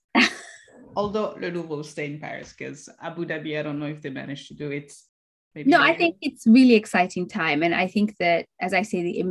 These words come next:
Speaker 1: it makes the world smaller, and people who are
Speaker 2: Sure.
Speaker 1: interested in, uh, like, one of the things that we tried to, to, we really wanted to do with our nonprofit was to build a library, like a, a, a book library for art. Um,
Speaker 2: Nice.
Speaker 1: like, all of these are ideas at the moment, because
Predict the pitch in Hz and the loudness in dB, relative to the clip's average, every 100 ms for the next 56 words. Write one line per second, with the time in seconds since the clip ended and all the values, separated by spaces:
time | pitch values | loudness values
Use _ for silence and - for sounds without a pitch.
0 | 156 175 185 196 - - 170 165 160 - | -2 -2 0 -2 -4 -8 -2 0 0 6
1 | 214 214 202 190 175 - 180 - 214 202 | 8 8 6 4 2 0 -4 -2 -4 -2
2 | 180 - 180 - - _ 165 - _ - | -4 -2 -4 -6 -12 _ -16 -16 _ -8
3 | 175 165 156 - - - - - - - | -6 -2 -4 -6 -16 -20 -20 -8 -8 0
4 | 269 247 285 285 226 220 185 185 185 180 | 2 4 6 8 8 6 4 0 2 0
5 | - - - - 185 175 170 190 180 170 | -2 -14 -18 -10 -4 -4 -2 0 2 2
6 | 165 170 160 160 156 156 147 160 170 170 | 0 -4 -4 -2 2 2 2 0 0 -2
7 | 160 - 165 - 170 190 170 160 165 165 | -2 -4 -4 -4 0 0 2 2 2 4
8 | 226 277 196 165 170 - 175 170 190 175 | 4 4 2 -2 -6 -6 -2 -2 -2 -2
9 | 180 165 - - - 180 170 - 170 165 | 0 -2 -4 -16 -4 0 0 0 -4 -6
10 | - 170 170 170 277 - - 180 165 160 | -8 -4 2 2 2 -2 -4 -2 -2 -4
11 | - - 143 175 226 - - 190 - 277 | -8 -8 -8 -8 -10 -10 -6 -2 4 6
12 | 285 262 240 196 185 175 180 170 - 170 | 8 8 8 6 4 2 0 -2 -4 -4
13 | 170 165 160 147 - 165 - | 0 0 0 -4 -4 -8 -8